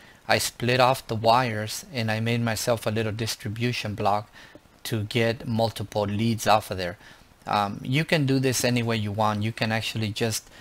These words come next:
you know, splice a bunch of, uh, wires to the positive and a bunch of wires to the ground, and you can do it that way. But I, I kind of find it neater to do a little,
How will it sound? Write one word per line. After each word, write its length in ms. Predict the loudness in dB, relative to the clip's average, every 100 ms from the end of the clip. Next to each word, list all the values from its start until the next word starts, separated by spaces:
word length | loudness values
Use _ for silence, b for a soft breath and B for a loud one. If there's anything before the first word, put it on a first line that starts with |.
| B B -10
you 120 | -6
know, 380 | -4 -4 -4 -8 -14 -10
splice 520 | -6 0 4 4 4
a 40 | 0
bunch 320 | 0 -2 -2
of, 180 | -4 -2
uh, 300 | 0 -2 -6 -10 b b b _ -20 -20 -20 -18 -14 -12 -2
wires 480 | 8 8 8 2 -2
to 140 | -2
the 120 | -2
positive 720 | 0 6 6 6 0 0 -2
and 120 | -4 -6
a 60 |
bunch 320 | -4 -4 -2
of 100 | -2
wires 340 | 2 2 2 -6
to 140 | -6
the 280 | -4 -4 -6 -2
ground, 440 | 2 2 2 -2 -8 B B B -4
and 160 | -2
you 100 | 0
can 160 | 0 -2
do 100 | -2
it 160 | 0
that 220 | 2 4 2
way. 120 | 0
But 160 | 2
I, 340 | 4 4 2 0
I 120 | -2 0
kind 240 | 2 2
of 60 | 4
find 260 | 2 2
it 80 | 0
neater 320 | 0 0 -2
to 160 | -2 -4
do 200 | -2 -2
a 40 |
little, 400 | 0 0 -2 -4